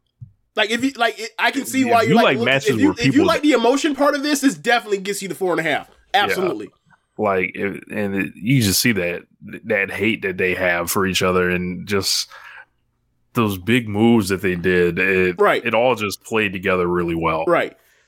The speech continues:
Speaker 1: And, um, I think it's, I, look, um, I didn't like it in the moment of watching the match, but, like, it absolutely works as far as narrative. Like, Suzu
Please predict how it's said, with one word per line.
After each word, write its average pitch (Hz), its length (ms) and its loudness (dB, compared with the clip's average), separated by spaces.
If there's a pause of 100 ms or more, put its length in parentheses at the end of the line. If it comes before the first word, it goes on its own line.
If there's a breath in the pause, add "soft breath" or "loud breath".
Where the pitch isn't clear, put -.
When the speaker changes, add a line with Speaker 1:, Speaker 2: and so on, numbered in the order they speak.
(160)
Speaker 1:
And, 202 160 4
um, 180 560 4
I 220 80 2
think 311 180 0
it's, 254 160 0
I, 220 120 0 (140)
look, 202 300 0 (440)
um, 156 580 4
I 240 140 4
didn't 254 200 0
like 208 200 2
it 214 80 2
in 180 100 0
the 170 60 -4
moment 180 340 4 (420)
of 165 320 2
watching 170 480 0
the 170 40 -6
match, 180 360 0 (220)
but, 165 420 0
like, 170 460 0
it 160 220 0
absolutely 196 460 -2
works 156 320 0
as - 40 -12
far 165 180 2
as 139 80 0
narrative. 151 260 2
Like, 123 320 0 (1700 soft breath)
Suzu 208 800 4